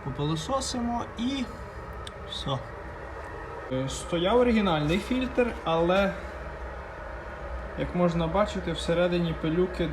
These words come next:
достатньо. Тому корпус буде мився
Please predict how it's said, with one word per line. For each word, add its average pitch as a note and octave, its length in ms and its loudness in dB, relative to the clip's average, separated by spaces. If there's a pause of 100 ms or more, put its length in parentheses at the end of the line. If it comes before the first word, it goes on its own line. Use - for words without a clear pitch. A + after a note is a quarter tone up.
достатньо. D3 1160 0 (1000)
Тому G3 440 4
корпус F#3+ 440 2 (120)
буде F3 320 4 (320)
мився A3 600 0